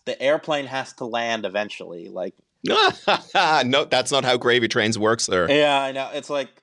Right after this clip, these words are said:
Speaker 1: like, I kind of have this disagreement with fans of the Grateful Dead because coming from a jazz background,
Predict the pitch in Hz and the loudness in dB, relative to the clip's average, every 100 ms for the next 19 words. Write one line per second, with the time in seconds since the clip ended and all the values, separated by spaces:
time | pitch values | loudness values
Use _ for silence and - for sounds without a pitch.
0 | _ 131 135 131 147 160 156 127 131 120 | _ -8 -6 -6 -8 -8 -8 -6 -8 -6
1 | 117 113 - _ _ - 123 113 107 110 | -8 -12 -20 _ _ -16 -14 -12 -10 -8
2 | 107 107 101 92 - _ _ - 120 110 | -10 -8 -6 -6 -8 _ _ -6 -4 -2
3 | 107 101 98 92 - 95 92 92 90 85 | -4 -4 -2 -2 -4 -4 -2 -4 -6 -6
4 | 98 92 87 - _ - 123 123 123 120 | -2 -4 -6 -16 _ -6 -2 -2 -2 -4
5 | 101 98 101 - 110 107 110 107 107 | 0 2 2 2 0 0 -2 -4 -6